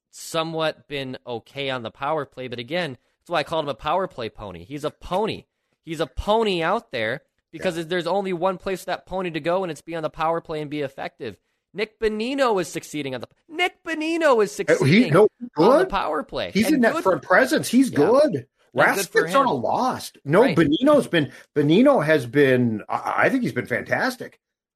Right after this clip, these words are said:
Speaker 2: Rask is, Rask just sort of is out there and gets lost, and you're right, it's 'cause of faceoffs. But, I mean, he literally, I don't know if he thinks he's good or what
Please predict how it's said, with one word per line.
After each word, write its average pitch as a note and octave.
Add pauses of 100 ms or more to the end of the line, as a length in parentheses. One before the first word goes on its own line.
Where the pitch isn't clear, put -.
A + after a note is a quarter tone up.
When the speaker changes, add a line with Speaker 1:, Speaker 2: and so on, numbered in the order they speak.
(140)
Speaker 2:
Rask A#3+
is, C#3
Rask D3
just -
sort D#3
of B2
is G2
out C3
there D3+
and A#2
gets A2+
lost, E3+
and D3
you're A2+
right, D3+
it's -
'cause A#2+
of -
faceoffs. D#3+
But, E3
I D#3+
mean, E3 (240)
he B3+
literally, G#3+ (760)
I A3+
don't C#4+
know D4+
if C4+
he C4+
thinks E3
he's F3
good A#2
or B2+
what G2+